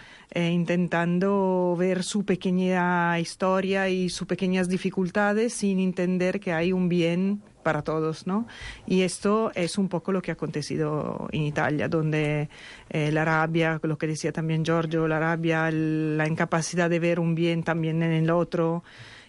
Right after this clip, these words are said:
y también, eh, ver unos políticos que efectivamente se han revelado unos corruptos en muchos casos, pues hacen que finalmente se cree una situación en la cual,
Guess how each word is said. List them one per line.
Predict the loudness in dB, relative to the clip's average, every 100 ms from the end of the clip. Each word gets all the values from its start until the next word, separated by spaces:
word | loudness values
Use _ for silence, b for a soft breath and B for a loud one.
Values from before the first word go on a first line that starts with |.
| -2
y | 0
también, | 2 2 2 2 0 0
eh, | -2 -4
ver | 0 0 2
unos | 0 -2
políticos | 0 -2 0 -2 -4
que | -2
efectivamente | -4 0 0 0 2 0
se | 0
han | -2
revelado | 0 2 2 2
unos | 0 -2
corruptos | -2 -2 0 0
en | 0
muchos | 0 0 0 0
casos, | 2 2 0 -2
pues | -2 -2 0
hacen | 0 2 0 0
que | 0 -2 -2 B B B
finalmente | -4 0 2 2 0 0 0 0 0
se | -2 0
cree | 0
una | 2 0
situación | -2 -4 0 0
en | 2
la | 0
cual, | 0 0 2 -2